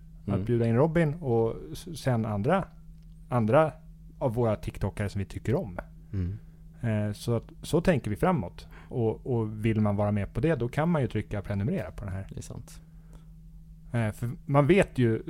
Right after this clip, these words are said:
Speaker 1: om vi ska få till det här då med att, eh, cliffhanger-delen. Man vet ju att det kommer komma fantastiska TikTokare, precis som det har gjort idag.
Speaker 2: Mm.
Speaker 1: Men för att komma åt det så måste man ju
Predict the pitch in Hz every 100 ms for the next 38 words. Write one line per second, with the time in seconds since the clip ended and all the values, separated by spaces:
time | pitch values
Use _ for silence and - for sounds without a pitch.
0 | 165 - 135 127 131 - 120 123 113 110
1 | 110 104 104 98 - - - 107 95 92
2 | 92 92 - - - - 120 - 104 104
3 | 117 120 95 - - - 127 127 185 131
4 | 113 117 117 110 110 107 - - 147 131
5 | - 180 - - 123 - - 117 - 107
6 | 107 104 120 110 113 107 113 202 107 -
7 | - - 107 92 107 - - - - -
8 | - - - - - - 117 110 101 113
9 | 104 98 107 - - 107 92 139 - 107
10 | - 117 101 - 104 95 95